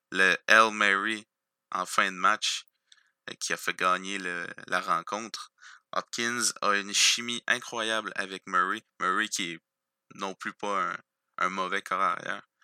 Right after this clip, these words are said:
On devrait s'attendre à plusieurs verges de sa part. Ça serait pas surprenant qu'il redépasse encore, euh, les mille verges si ce, si c'est pas, euh, même dans les mille cinq cents verges.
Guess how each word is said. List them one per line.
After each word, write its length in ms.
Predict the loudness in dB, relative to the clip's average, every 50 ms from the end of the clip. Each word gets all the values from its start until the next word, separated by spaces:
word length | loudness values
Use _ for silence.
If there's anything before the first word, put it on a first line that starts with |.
| -20 -20 -20 -20 _ _ -10
On 280 | -10 -8 -8 -8 -6
devrait 320 | -4 -4 -2 -2 0 2 2
s'attendre 520 | 2 2 2 0 0 -2 -2 -2 -6 -6 -4
à 140 | -4 -4 -6 _ _
plusieurs 760 | -12 -10 -8 -6 -6 -6 -6 -6 -6 -4 -4 -4 -4 -4 -6
verges 380 | -8 -6 -4 -4 -4 -4 -4 -6
de 140 | -4 -2 -2
sa 180 | 0 0 0
part. 240 | 0 -2 -6 -6 -6 -8 -14 -18 -14 -6
Ça 240 | 0 2 2 4 4
serait 220 | 4 2 2 0
pas 140 | -6 -6 -4
surprenant 560 | -4 -4 -4 -6 -6 -4 -2 -2 -2 -2 -4
qu'il 160 | -6 -6 -10
redépasse 520 | -8 -8 -8 -10 -6 -4 -2 0 0 0 0
encore, 500 | -2 -4 -6 -6 -6 -6 -6 -8 -10 -12 -12
euh, 80 | -14 -14 -16 _ -20 -20 -20 -12 -6
les 140 | -2 -2 -2
mille 240 | 0 0 -2 -2 -2
verges 400 | 0 2 2 2 2 0 -4 -4
si 300 | -2 -2 -4 -4 -2 -2
ce, 140 | -2 0 2 2 0 0 0 -4 -2
si 280 | 0 2 4 4 4 6
c'est 180 | 4 4 4 2
pas, 160 | -4 -4 -6
euh, 340 | -4 -4 -4 -4 -4 -6 -8 _ _ _ _ -20 _ _ -2
même 320 | 0 0 0 -2 -6 -14 -16 _ _ _ _
dans 180 | 2 4 4
les 100 | 4 2
mille 240 | -4 -4 -4 0 2
cinq 240 | 2 2 2 2 0
cents 220 | 2 2 2 0
verges. 500 | -2 -4 -8 -8 -8 -10 -12 -12 -12 -14